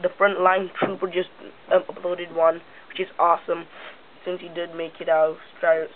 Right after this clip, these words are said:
styrofoam. Uh, anyways, this is mine, which is completely cardboard, only cardboard,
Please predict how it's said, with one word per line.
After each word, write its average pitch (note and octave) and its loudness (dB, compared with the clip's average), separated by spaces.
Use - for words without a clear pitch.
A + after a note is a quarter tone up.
styrofoam. D#3 -6
Uh, D#3+ 2
anyways, E3+ -6
this E3+ -4
is E3 -8
mine, E3+ -2
which - -12
is E3+ -8
completely F#3+ -6
cardboard, - 0
only F3 0
cardboard, - -2